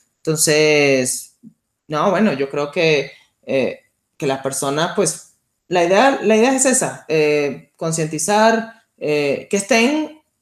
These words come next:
que sepan los, los riesgos. No, no aquí, y insisto mucho en esto,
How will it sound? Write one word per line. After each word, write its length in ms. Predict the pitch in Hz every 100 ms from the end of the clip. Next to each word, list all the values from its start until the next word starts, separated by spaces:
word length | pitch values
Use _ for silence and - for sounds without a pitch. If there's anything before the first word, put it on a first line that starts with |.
| -
que 100 | -
sepan 260 | 240 269 311
los, 140 | 175 165 160
los 160 | 170 151
riesgos. 540 | 170 160 147 139 - _ _ _ _
No, 580 | 185 202 214 226 226 220
no 280 | 196 190 190
aquí, 420 | 190 - 190 202 214 - 170
y 440 | 151 147 135 - 147
insisto 380 | 151 180 170 190
mucho 220 | 190 202
en 60 |
esto, 500 | 196 220 254 254 254